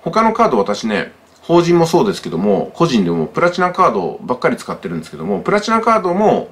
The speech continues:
かなりサービスがいいのは、コンシェルジュがついてるんで、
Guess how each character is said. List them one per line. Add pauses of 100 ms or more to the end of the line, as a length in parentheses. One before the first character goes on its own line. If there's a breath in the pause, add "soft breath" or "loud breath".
か
な
り
サ
ー
ビ
ス
が
い
い
の
は、
コ
ン
シ
ェ
ル
ジ
ュ
が
つ
い
て
る
ん
で、